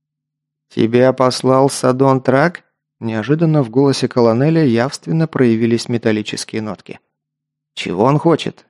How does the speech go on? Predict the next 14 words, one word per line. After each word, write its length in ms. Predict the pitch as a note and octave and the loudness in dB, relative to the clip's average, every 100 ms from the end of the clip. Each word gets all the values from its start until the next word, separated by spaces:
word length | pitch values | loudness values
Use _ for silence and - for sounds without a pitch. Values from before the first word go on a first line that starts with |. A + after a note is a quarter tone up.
| _ - | _ -8
Я 340 | G#2 A#2+ C3 | 0 2 2
всё 220 | - E3 | 0 0
ему 280 | E3 D3 C#3 | 2 2 2
уже 180 | B2+ B2+ | 2 0
сказал. 520 | - B2+ A#2 G#2 - _ _ _ _ | 0 -2 0 0 -2 _ _ _ _
Так 300 | - A#2 C3+ D3+ | -4 -2 0 0
и 60 | |
передай, 500 | D3 D3+ D3 A#2 G#2 G#2 | 0 2 2 0 -2 -2
моё 300 | G#2+ C#3 C3 | 2 4 4
мнение 500 | C3 D3 D#3 D3+ - | 2 2 2 2 2
о 100 | C#3 | 2
нём 300 | D3+ D3+ B2+ | 2 2 2
не 140 | C#3+ | 2
изменилось. 680 | C3 D3 D#3 B2 G2 - | 2 2 2 2 0 -8